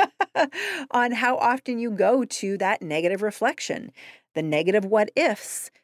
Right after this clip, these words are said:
the negative, uh, conversation in your mind about yourself and how you don't compare to past you or how you didn't do what you think you should have in the past. You will probably be surprised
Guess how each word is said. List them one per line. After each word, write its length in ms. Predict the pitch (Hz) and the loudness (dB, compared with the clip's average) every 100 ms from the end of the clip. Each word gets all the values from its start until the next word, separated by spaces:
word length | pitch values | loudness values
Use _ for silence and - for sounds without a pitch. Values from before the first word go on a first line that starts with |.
| _ | _
the 540 | 156 175 170 180 175 170 | 0 4 4 4 2 0
negative, 840 | 160 170 180 202 202 196 196 175 _ _ - | -2 0 0 2 2 0 -4 -12 _ _ -20
uh, 160 | - 87 73 _ _ - | -20 -20 -20 _ _ -8
conversation 600 | 226 226 214 233 - 208 | -6 -4 -4 -6 -6 -8
in 120 | 202 | -6
your 300 | 190 180 170 - | -6 -6 -8 -12
mind 500 | 170 165 269 269 185 | -8 -4 -2 0 0
about 220 | 165 165 | 0 0
yourself 560 | - - 165 170 175 - | -2 -2 0 0 0 -6
and 340 | 170 165 143 - - - _ | -8 -8 -12 -18 -20 -20 _
how 140 | - 147 | -4 -2
you 160 | 196 | 2
don't 180 | 202 214 | 0 0
compare 480 | 220 196 226 233 214 | -6 -4 0 2 2
to 360 | - 220 214 | 0 -4 -4
past 420 | 196 - 247 - 180 | -2 -2 -2 -4 -2
you 340 | 175 160 156 | 0 2 0
or 420 | - 156 156 160 | 0 0 2 2
how 300 | 156 160 165 | 0 0 0
you 600 | 175 190 170 - 170 190 | 0 -4 -10 -14 -12 -10
didn't 320 | 165 202 247 196 | -6 -4 -4 -4
do 180 | 220 | 0
what 140 | 208 190 | 0 0
you 160 | 196 | -6
think 260 | 185 214 208 | -8 -8 -8
you 80 | 220 | -8
should 220 | - 240 | -4 -2
have 180 | 214 170 | -2 -2
in 100 | 165 | -4
the 80 | 151 | -6
past. 500 | 165 151 147 - _ - - - - _ _ _ _ _ | -2 -2 -2 -10 _ -20 -18 -20 -20 _ _ _ _ _
You 520 | 190 196 247 349 - - _ _ _ _ | -12 -2 0 0 -2 -8 _ _ _ _
will 160 | 214 220 | -2 -2
probably 520 | - 190 233 285 285 | 0 0 0 0 -2
be 120 | 240 | -2
surprised 840 | - - - 156 165 277 - - | -6 -8 -2 2 2 2 -2 -14